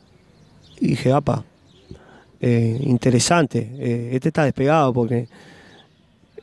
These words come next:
hoy en día, bueno, el, el clown y, y el payaso está como más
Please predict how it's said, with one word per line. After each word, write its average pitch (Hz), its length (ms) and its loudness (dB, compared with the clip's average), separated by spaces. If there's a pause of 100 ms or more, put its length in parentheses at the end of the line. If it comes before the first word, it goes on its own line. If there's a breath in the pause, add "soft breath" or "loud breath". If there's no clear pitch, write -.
(340)
hoy 143 220 4
en 143 80 4
día, 175 400 4
bueno, 147 240 4
el, 127 180 0
el 135 180 0
clown 165 600 2
y, 131 260 0 (420 loud breath)
y 123 160 -2
el 120 100 -2
payaso 160 580 0
está 131 240 0
como 131 200 0
más 147 440 -2